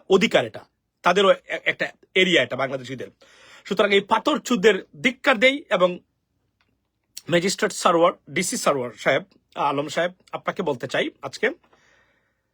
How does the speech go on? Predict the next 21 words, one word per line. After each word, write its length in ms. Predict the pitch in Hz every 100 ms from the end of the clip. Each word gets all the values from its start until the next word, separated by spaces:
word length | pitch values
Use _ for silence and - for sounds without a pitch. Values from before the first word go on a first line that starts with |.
| _ _ _
আপনি 200 | 151 202
কাজ 240 | 208 202 -
করে 160 | 170
যাবেন। 380 | 135 120 110 101 _ _ _ _ _ _ _ _
সিলেটে 680 | - - 190 208 240 247 - _
কোনো 160 | 208 175
নেতা 340 | 175 170 196
বা 100 | 202
নেত্রী 380 | 190 - - 151
তার 140 | 160
বাপের 500 | 135 110 220 - 185
ক্ষমতা 420 | - - 175 147
নেই, 240 | 135 101 90 _ _ _ _ _ _ _ _ _ _ _ _ _ _ _ _ _
আপনাকে 440 | 165 - - 175
ডিস্টার্ব 400 | 165 147 - 160
করতে 280 | - 170 -
পারে। 180 | 131 127
যদি 200 | 139 139
ডিস-, 280 | 139 - -
ডিস্টার্ব 440 | 185 175 - 220 196
করে 380 | - 175 127